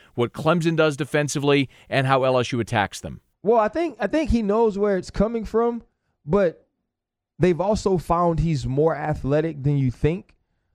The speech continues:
Speaker 2: because he is a guy who can be a pocket passer, who wants to be a pocket passer, but he's also a guy that scrambles to pass.
Speaker 1: Mm-hmm.
Speaker 2: And so go back to Georgia, you have a free
Speaker 1: Yeah.
Speaker 2: runner. That's not locating it. That's not sliding the protection. That's not making sure he's blocked.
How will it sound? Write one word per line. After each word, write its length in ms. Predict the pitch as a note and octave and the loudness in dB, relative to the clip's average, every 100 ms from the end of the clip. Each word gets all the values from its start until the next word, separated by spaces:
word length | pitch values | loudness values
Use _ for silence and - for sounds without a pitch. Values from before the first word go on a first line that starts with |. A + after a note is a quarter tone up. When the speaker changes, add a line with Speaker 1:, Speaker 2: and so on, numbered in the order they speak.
| _ _ | _ _
Speaker 2:
because 320 | D3+ - F3 | 2 2 2
he 160 | F#3 G3 | 0 2
is 140 | A3+ | 2
a 40 | F3+ | 2
guy 300 | D3+ D#3+ D3+ | 2 0 2
who 120 | D#3 | 0
can 160 | D3+ C3+ | 0 0
be 160 | D#3 | 2
a 60 | D3 | 2
pocket 340 | B2+ D#3 C#3+ C3+ | 2 0 0 0
passer, 400 | D#3 C#3+ D3 D3+ | 0 0 0 0
who 80 | D3+ | 0
wants 440 | A#2+ C#3 F3+ - | 0 0 -2 -2
to 120 | - | -6
be 180 | C3+ D3 | -2 0
a 80 | C3 | 2
pocket 360 | D#3 C#3 B2+ B2 | 2 0 -2 0
passer, 360 | C3+ C3 B2+ | 0 -2 -6
but 160 | B2 C#3 | -2 -2
he's 100 | B2 | 0
also 340 | D#3+ E3 D#3 | 0 0 -2
a 60 | C#3 | 0
guy 220 | C#3+ C#3 | 0 0
that 160 | C3 - | -2 -6
scrambles 580 | - D3+ D#3+ D3 C#3 | -6 -2 0 0 -4
to 100 | - | -6
pass. 540 | A#2+ E3 F3+ B2+ - - | -2 -2 -2 -8 -16 -6
Speaker 1:
Mm-hmm. 200 | A2+ G2+ F#2 _ - | -4 -4 -6 _ -2
Speaker 2:
And 160 | D3+ | 0
so 460 | - F3 D#3 C3+ A#2+ _ - | 4 4 2 0 -6 _ -2
go 140 | F3+ | 0
back 240 | E3+ E3+ D3+ | 2 0 -2
to 100 | D3+ | -6
Georgia, 400 | A#2+ D3 A3 D#3 | -2 0 0 0
you 140 | C#3 | -2
have 120 | C#4 D3 | -2 -2
a 60 | |
free 220 | A#2 F#3+ E3 | -2 0 2
Speaker 1:
Yeah. 60 | |
Speaker 2:
runner. 300 | C#3 G#3+ A2 - _ _ _ _ _ _ | 2 0 -4 -10 _ _ _ _ _ _
That's 240 | B2+ D#3+ | -8 -4
not 200 | - G#3 | 0 0
locating 600 | C#3 C#3 D3+ E3 D3+ D#3 | 0 -2 -2 -2 -4 -2
it. 180 | D#3+ C#3 | -2 -4
That's 220 | B2 D3 | -6 -6
not 180 | G3+ - | -6 -8
sliding 380 | - C3+ D3 C#3+ | -10 -6 -4 -2
the 80 | C#3+ | -4
protection. 480 | - - D3 C3 C3+ | -4 -4 -6 -6 -10
That's 120 | D#3+ | -8
not 140 | F#3 | -8
making 380 | A#2+ C#3 D3 C#3 | -4 -2 -2 -4
sure 220 | A#2+ D3+ | -2 0
he's 160 | B2+ A2+ | 0 -2
blocked. 400 | G#2+ F3 G3 - | -4 -4 -4 -10